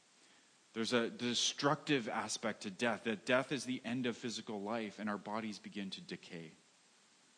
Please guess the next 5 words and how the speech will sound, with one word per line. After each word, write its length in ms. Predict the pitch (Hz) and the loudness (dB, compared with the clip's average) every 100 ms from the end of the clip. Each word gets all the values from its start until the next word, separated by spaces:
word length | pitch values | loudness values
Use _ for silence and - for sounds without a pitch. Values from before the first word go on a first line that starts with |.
| - - - - - - _ | -20 -20 -20 -20 -20 -20 _
But 100 | 120 | 4
more 180 | 127 139 | 6 6
than 180 | 147 139 | 6 4
that, 280 | 120 120 117 - - - | 6 4 2 -10 -20 0
death 280 | 127 131 131 | 4 4 4